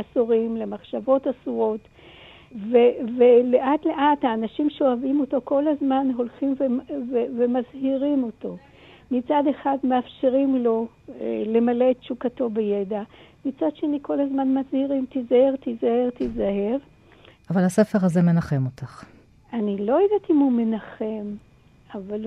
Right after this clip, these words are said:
Speaker 1: הוא, אה, הוא נותן כוח. הוא נותן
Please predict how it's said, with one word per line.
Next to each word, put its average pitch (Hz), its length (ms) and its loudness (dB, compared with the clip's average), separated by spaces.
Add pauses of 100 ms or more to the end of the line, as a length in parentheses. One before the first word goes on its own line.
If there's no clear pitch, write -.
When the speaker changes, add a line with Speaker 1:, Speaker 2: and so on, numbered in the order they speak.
Speaker 1:
הוא, 233 360 -4 (560)
אה, 226 60 -12 (2000)
הוא 240 160 -2
נותן 262 380 2 (100)
כוח. 202 600 -2 (1500)
הוא 247 100 -2
נותן 254 380 -2